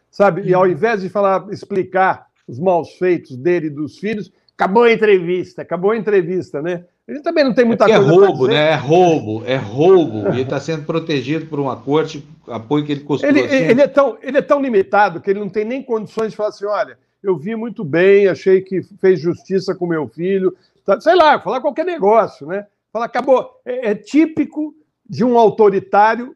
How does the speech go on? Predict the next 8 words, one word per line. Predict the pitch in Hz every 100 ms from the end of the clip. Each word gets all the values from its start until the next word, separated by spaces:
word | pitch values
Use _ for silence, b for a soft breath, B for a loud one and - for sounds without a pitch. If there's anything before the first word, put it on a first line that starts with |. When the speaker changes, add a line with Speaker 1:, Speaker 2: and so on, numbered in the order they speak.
| _
Speaker 1:
que | 214
não | 220
tem | 233 233
explicação | 202 - 220 208 196 214 214
pro | 214 202
mal | 214 208
feito, | 160 139 - _ _ _ _
entendeu? | 123 143 165 190